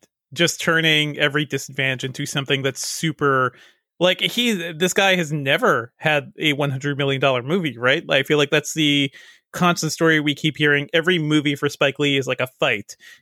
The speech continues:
even a big epic like Malcolm X, uh, to, to produce and to get it made. He's always, you know, scrapping around for funding. So,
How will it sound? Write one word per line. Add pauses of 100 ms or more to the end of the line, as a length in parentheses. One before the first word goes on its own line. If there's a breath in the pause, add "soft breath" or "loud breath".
(100)
even
a
big
epic
like
Malcolm
X,
uh,
to,
to
produce
and
to
get
it
made.
He's
always,
you
know,
scrapping
around
for
funding.
So,